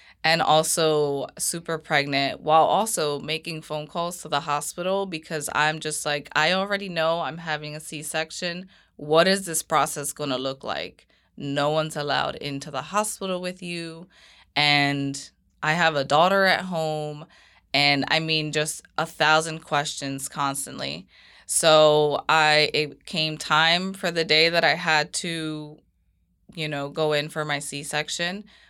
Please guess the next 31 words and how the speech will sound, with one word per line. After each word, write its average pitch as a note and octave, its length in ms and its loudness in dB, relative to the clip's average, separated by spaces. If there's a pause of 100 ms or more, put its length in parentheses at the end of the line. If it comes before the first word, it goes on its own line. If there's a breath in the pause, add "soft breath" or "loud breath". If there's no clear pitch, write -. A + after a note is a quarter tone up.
My D3 140 0
husband D#3+ 520 -2
was D#3 140 -2
allowed D3 400 0
to D#3+ 100 -12
come D3+ 440 -10
in E3 380 -4
with G#3 280 -8
me, G#3+ 440 -4 (260 soft breath)
but D3+ 160 2
if D3 200 0
he F3+ 200 -4
left D3+ 400 0
the D#3+ 100 -4
hospital, F3+ 680 -2
he D#3 200 -14
had D3 320 -6
to D3 100 -10
stay - 460 -6
out. - 480 -12 (640 soft breath)
And D#3+ 160 -2
so, A#2 580 2 (840 loud breath)
um, D3 600 6 (560 loud breath)
April E3 420 -2
seventh, E3 720 0 (440)
he F3 260 -8
stayed D3+ 400 0
with D#3+ 260 -4
me. E3+ 460 -2 (180)
I D#3 180 0
gave F#3+ 380 -8